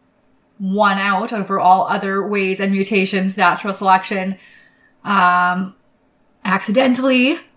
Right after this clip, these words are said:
led to, uh, was just find a way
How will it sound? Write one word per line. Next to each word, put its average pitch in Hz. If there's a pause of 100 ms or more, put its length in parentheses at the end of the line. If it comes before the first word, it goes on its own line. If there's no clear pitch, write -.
(140)
led 196
to, 214 (480)
uh, 247
was 254
just 269 (1200)
find 240
a 294
way 226